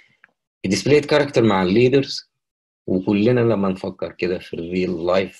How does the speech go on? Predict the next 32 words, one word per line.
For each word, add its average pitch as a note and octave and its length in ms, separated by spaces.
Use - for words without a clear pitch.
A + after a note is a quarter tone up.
practical F#2 380
experience D#2 640
هنلاقي E2 520
إن F2 120
هي F2+ 180
مش F#2+ 220
مهم F2+ 260
يكون E2 300
formal G#2 640
أو D2+ 240
casual F#2 440
أو F2 60
بيعرف E2 360
English G#2 520
أو D#2 80
ما E2+ 120
بيعرفش، E2 720
مش - 140
مهم C#3 120
يكون G#2+ 340
رسمي، F#2 440
مش F2+ 120
مهم F#2+ 120
يكون F#2+ 180
راجل، F#2 320
مش F2+ 160
مهم F#2 180
يكون F#2 220
ست، F#2+ 260
لكن F2+ 180
مهم G2+ 280
جدًا F#2+ 500